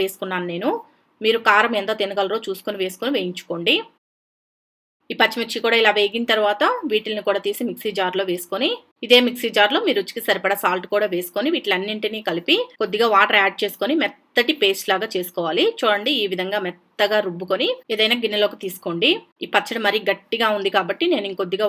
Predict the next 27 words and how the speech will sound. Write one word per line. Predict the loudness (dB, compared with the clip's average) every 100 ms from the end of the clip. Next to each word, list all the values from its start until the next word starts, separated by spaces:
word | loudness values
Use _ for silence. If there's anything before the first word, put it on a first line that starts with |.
| 0
వాటర్ | 0 0
యాడ్ | -2 -2
చేసుకొని | -8 -6 -4 0
కలుపుకుంటున్నాను. | -2 -2 -6 -6 -6 -6 -4 -4 -6 -4
మీకు | 0 2
అలా | 4 4
గట్టిగా | 2 2 2 2
ఉండడమే | 0 -2 -4
ఇష్టమైతే | -6 -6 -6 -2 -4 -2 0
అలానే | 0 0 -2
పోపు | -2 -2 -2
వేసుకోవచ్చు. | -2 -4 -6 -4 -2 -2
ఇప్పుడు | -2 -2
ఇలా | -2 -2
కలుపుకున్న | -4 -4 -6 -4 -4
తర్వాత | -4 -4 -2 -2 -2 2
పోపు | 4 4 2
వేసుకొని | 2 0 -2 0 4
పోపు | 4 6 2
మొత్తాన్ని | 0 4 4 4 0
చట్నీలో | -2 0 -2 0 0
వేసుకొని | -2 -2 -2 2 4
బాగా | 4 2 2
కలిపేసుకోండి. | 0 0 -6 -6 -10 -4 -2 -2 -6 _ _ _ -6
అంతే, | 0 0 2
పల్లి | 2 2 -2
చట్నీ | -4 -2